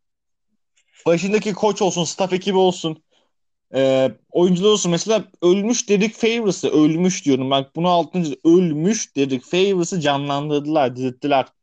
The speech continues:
Normalde, normalde dört beş oynamıyor. Yani dört beş diye bir kavram kalmadı. Normalde yaptıkları şey dört numara, ya şey, mesela Golden State Warriors'tan verelim. Şu andaki en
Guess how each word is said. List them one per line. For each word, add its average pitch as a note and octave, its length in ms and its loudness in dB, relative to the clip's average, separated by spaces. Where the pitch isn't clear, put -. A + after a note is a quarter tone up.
Normalde, G#3 760 0
normalde G3+ 800 0
dört F#3 360 -2
beş A#3 260 -4
oynamıyor. E3+ 560 2
Yani B2 220 -2
dört F3 260 -2
beş A3 280 -4
diye G3+ 140 -4
bir F#3+ 180 -8
kavram F#3 380 0
kalmadı. C3 640 -4
Normalde A#3+ 400 0
yaptıkları A3+ 520 2
şey A3 320 -4
dört A3+ 220 2
numara, F#3 440 2
ya B2 400 -2
şey, G3+ 220 0
mesela F#3+ 220 0
Golden F#3+ 280 0
State G3 160 -2
Warriors'tan F#3 420 -2
verelim. B2 180 0
Şu E3+ 120 -8
andaki D#3 200 -6
en D#3 280 -6